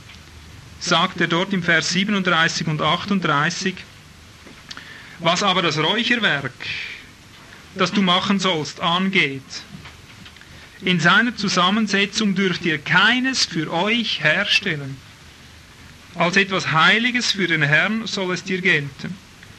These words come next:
Wer etwas derartiges macht, um daran zu riechen, der soll aus seinen Völkern ausgerottet werden.“ Und jetzt will ich dir etwas sagen, das kannst du jetzt zu hart empfinden, <laughs> kannst damit machen, was du willst, ich sage es jetzt einfach.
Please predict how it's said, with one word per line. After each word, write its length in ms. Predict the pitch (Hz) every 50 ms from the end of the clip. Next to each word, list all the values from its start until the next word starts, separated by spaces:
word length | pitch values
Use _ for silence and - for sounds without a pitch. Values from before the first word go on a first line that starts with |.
| - - - -
Wer 240 | 170 170 170 170 175
etwas 600 | 185 208 247 240 - - 226 226 226 214 - -
derartiges 800 | - 185 180 196 226 233 - 202 190 180 170 - 170 151 147 -
macht, 680 | 151 143 143 143 175 220 226 - - - - - - -
um 180 | 196 185 165 156
daran 400 | 175 170 165 165 160 156 156 147
zu 140 | - - 147
riechen, 600 | 143 156 175 196 220 220 220 226 226 233 226 - - - - - - - - - - - - -
der 240 | 151 160 180 208
soll 300 | 202 - 202 190 190 190
aus 220 | 170 170 165 - -
seinen 280 | - 160 156 156 151
Völkern 600 | 143 147 156 156 160 180 180 180 - - 175 180
ausgerottet 920 | - 160 151 165 175 175 - - 170 165 160 165 165 160 - - 165 151 165
werden.“ 420 | 170 160 147 139 135 127 - - - - - - - - - - - - - - - - - - - - - - - - - - - - 170
Und 60 | 165
jetzt 120 | 165 -
will 120 | 190 196 190
ich 100 | 185 -
dir 120 | 190 190
etwas 280 | 180 170 170 151 - -
sagen, 560 | 170 160 170 190 208 196 180 143 131 127 127 - - - -
das 200 | 165 151 - -
kannst 280 | - 170 170 156 151
du 60 | 175 175
jetzt 360 | 165 160 - - - - - - - - - - - - - -
zu 180 | - - 147 147
hart 260 | 147 156 180 202 -
empfinden, 560 | 214 202 196 - - 196 190 190 196 208 190 - - - - - - -
<laughs> 360 | - - - - - - -
kannst 240 | - 175 170 175 175
damit 200 | 175 175 175 160
machen, 300 | 175 170 170 160 - 151
was 160 | 151 170 170 170
du 140 | - 165 143
willst, 320 | 147 156 170 151 143 -
ich 120 | 151 -
sage 260 | - 139 139 160 160 170
es 80 | 143
jetzt 180 | 147 - - -
einfach. 480 | 143 135 139 170 170 - 151 135 127